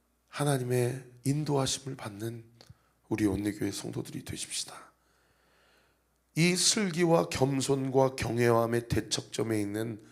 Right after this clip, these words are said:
표현이 십 절에 기록되어 있습니다. 십 절 말씀 보시면,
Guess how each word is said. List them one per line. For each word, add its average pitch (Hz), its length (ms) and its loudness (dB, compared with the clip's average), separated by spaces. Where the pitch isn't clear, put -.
표현이 107 640 -2
십 - 340 -4
절에 - 380 0
기록되어 - 460 -8
있습니다. - 640 -12
십 - 260 -6
절 160 140 4
말씀 131 340 0
보시면, 120 560 0